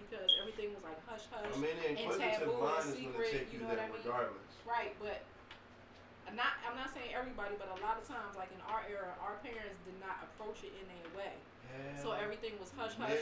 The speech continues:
Speaker 1: and
Speaker 2: no.
Speaker 1: secret and, you know, taboo. So it was like, you know, everything was like, "Ooh, look, what's this? Ooh, what's this? Ooh, what's this?"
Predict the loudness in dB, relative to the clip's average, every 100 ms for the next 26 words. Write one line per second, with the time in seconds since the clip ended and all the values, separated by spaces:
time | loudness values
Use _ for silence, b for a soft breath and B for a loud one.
0 | 4 -2 -6 -8 -6 -2 -2 -4 -8 -8
1 | -6 -6 -6 -6 -6 -4 -4 -6 -6 -4
2 | -4 -4 -2 -2 -4 -10 -16 -14 -8 -4
3 | -2 -2 -4 -4 -8 -10 -14 -14 -12 -10
4 | -10 -8 -10 -10 -10 -6 -6 -6 -8 -8
5 | -4 -4 -4 -4 -4 -4 -8 -6 -6 -4
6 | -4 -6